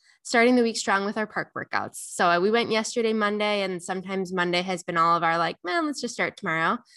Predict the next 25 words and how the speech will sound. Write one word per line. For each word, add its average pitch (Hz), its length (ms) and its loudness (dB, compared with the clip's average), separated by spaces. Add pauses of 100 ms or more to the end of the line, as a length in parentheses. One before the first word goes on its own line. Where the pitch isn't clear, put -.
(220)
But 190 60 -4
we 214 80 0
started 196 360 -2
strong. 214 540 0
We 190 100 -4
went 175 240 -4
to - 80 -18
the 214 60 -16
park 208 320 -4
Monday, 233 540 -2 (120)
got 185 160 -2
our 208 60 -2
push-ups 226 480 -10
in, 233 220 2
and 185 280 0 (460)
set - 220 -6
me 190 100 0
up - 160 -4
for 202 80 -8
the 180 100 -2
week 170 300 -4
in 190 80 -8
a 170 80 -6
good - 160 -8
way. - 320 -8